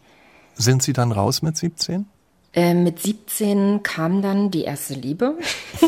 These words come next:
Speaker 2: <laughs> wie das so ist. Und auch dieses Gefühl, also das ist, eigentlich ist das total perfide, ja. Also da, äh, begann dann tatsächlich, ähm, dieser Gedankengang nach einem,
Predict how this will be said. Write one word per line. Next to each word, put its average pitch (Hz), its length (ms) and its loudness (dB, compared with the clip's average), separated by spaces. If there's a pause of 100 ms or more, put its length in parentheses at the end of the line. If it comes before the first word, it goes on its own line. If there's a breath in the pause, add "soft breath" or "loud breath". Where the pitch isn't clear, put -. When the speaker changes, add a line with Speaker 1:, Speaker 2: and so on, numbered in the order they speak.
(120)
Speaker 2:
<laughs> - 640 -4
wie 180 100 -6
das 160 220 -2
so - 120 -8
ist. 220 420 -4
Und 170 420 -4
auch 160 280 -2 (180)
dieses 170 420 -6
Gefühl, 208 760 -2 (500 loud breath)
also 160 240 0
das 156 180 -2
ist, 175 120 -6
eigentlich 175 300 2
ist 269 160 -2
das 160 120 -4
total 156 280 -2
perfide, 151 680 -4
ja. 156 260 0
Also 170 240 -2
da, 196 540 4
äh, - 20 2
begann 185 380 0
dann 226 120 4
tatsächlich, 190 800 -4
ähm, 170 260 2
dieser 170 240 -4
Gedankengang 170 800 -2
nach 165 160 -4
einem, 160 400 -2